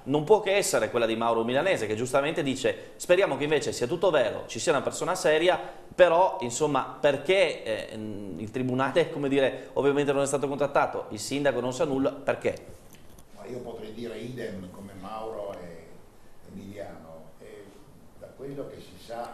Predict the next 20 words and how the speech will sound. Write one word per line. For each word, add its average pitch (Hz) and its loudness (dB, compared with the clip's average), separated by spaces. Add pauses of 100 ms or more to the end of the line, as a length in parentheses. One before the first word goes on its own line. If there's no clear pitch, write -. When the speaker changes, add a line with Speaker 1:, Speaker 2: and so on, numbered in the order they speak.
(360)
Speaker 2:
parlavano 101 -12
di 95 -14
un - -14
Setten, 110 -4 (560)
e 101 -4
lui 110 2
diceva 110 0
che 104 -2 (300)
è 104 -8
un 202 -4
personaggio 101 -4
che 95 -6
ha 92 -2
vinto 98 -4
tanti 101 -4
campionati, 101 -4 (360)
Setten 107 -4
ha 95 -2
vinto 98 -4
tante 101 -4